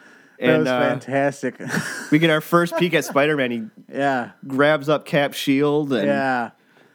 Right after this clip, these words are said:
Speaker 1: When I seen that web come down and grab the shield, I was like, "No!" And I thought that was all they were gonna show. And then they, you know, he does the flip over and he's holding Cap's shield and, you know, kinda does his little introduction where he says, uh, "Hey, guys."
Speaker 2: He sounds very, um,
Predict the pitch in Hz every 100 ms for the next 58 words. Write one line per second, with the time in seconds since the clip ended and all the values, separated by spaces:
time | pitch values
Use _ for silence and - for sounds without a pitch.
0 | _ 160 180 185 247 196 131 147 170 196
1 | 202 208 214 233 156 143 147 147 165 -
2 | 185 202 196 170 160 - 247 247 151 -
3 | _ _ _ _ 147 156 160 180 165 147
4 | 139 160 165 147 131 131 - 131 120 120
5 | _ _ _ _ - 135 131 131 135 127
6 | 135 123 120 123 - - 127 123 127 127
7 | 117 110 127 120 117 123 98 - 120 120
8 | 113 110 113 113 107 113 110 113 107 113
9 | 110 107 110 107 120 113 113 120 117 110
10 | _ _ - 123 110 113 110 110 110 110
11 | 139 - 139 120 113 127 - _ _ _
12 | _ _ 165 165 160 151 151 131 160 185
13 | 175 170 143 131 123 113 107 101